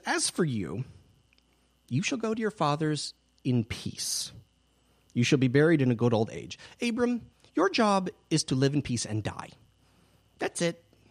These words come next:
That's it. I'm gonna take care of everything else. And so after God has walked through all this with Abram, he has told him the, uh, the,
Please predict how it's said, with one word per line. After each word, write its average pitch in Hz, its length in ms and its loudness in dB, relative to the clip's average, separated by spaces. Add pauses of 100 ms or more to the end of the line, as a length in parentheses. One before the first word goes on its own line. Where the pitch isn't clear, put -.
(280)
That's 180 240 -2
it. 127 160 0
I'm 143 160 4
gonna 165 200 0
take 160 200 0
care 139 200 2
of 127 140 2 (140)
everything 143 460 2
else. - 360 -4 (920)
And 147 160 0
so 147 220 2
after 180 540 4 (260)
God 147 280 6
has 139 500 4
walked 151 420 2
through 190 180 4
all 165 180 8
this 165 260 4
with 165 180 4
Abram, 135 360 2 (140)
he 135 120 0
has 123 120 2
told 185 300 0
him 180 320 0
the, 131 300 -2 (840)
uh, 98 440 -6 (200)
the, 104 580 -10